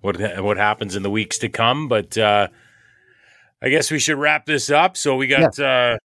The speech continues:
Speaker 1: some other stuff coming up in the, uh, next couple weeks, some
Speaker 2: Yep.
Speaker 1: exciting interviews as well. And, um,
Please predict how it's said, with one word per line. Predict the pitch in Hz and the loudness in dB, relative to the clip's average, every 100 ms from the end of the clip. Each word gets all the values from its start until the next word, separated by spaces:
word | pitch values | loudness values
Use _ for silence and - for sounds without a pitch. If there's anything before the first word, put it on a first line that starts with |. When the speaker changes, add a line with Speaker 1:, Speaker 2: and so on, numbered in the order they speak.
| _ | _
Speaker 1:
some | - 123 | -10 -4
other | 131 139 | 0 0
stuff | - 139 - | 2 0 0
coming | 139 135 | 0 2
up | 127 135 | 0 0
in | 135 123 | -4 -2
the, | 120 120 117 | -2 2 2
uh, | 113 | 2
next | 113 123 - | 0 -2 0
couple | 139 117 117 | -2 0 0
weeks, | 127 123 | 0 0
some | 123 | -2
Speaker 2:
Yep. | 117 | 0
Speaker 1:
exciting | - 123 117 | 0 2 0
interviews | 117 113 110 117 107 | 0 0 -2 -2 -2
as | 104 92 | -4 -2
well. | 101 113 117 123 113 | 2 4 4 2 0
And, | 101 98 98 98 90 | 0 2 2 0 -2
um, | 98 95 95 92 92 | 0 2 2 0 -6